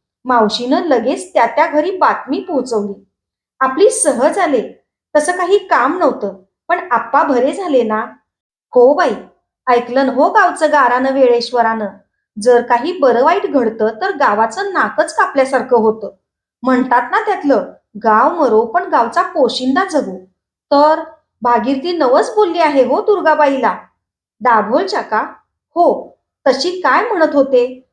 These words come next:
लुगडं, चांदीचा करंड आणि काकणं असं एकवीस सवाष्णींना. तुझं नाव आहे हो त्यात, मीच घालायला लावलं." पण गावभर झालेल्या गोष्टीला आप्पांनी वेगळंच तोंड फोडलं.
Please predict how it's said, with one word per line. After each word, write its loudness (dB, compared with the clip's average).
लुगडं, 2
चांदीचा -2
करंड 2
आणि -2
काकणं 0
असं -2
एकवीस -2
सवाष्णींना. 0
तुझं 0
नाव 2
आहे 0
हो 0
त्यात, 0
मीच 0
घालायला 2
लावलं." 0
पण -2
गावभर 0
झालेल्या -2
गोष्टीला -2
आप्पांनी -2
वेगळंच 0
तोंड 0
फोडलं. -2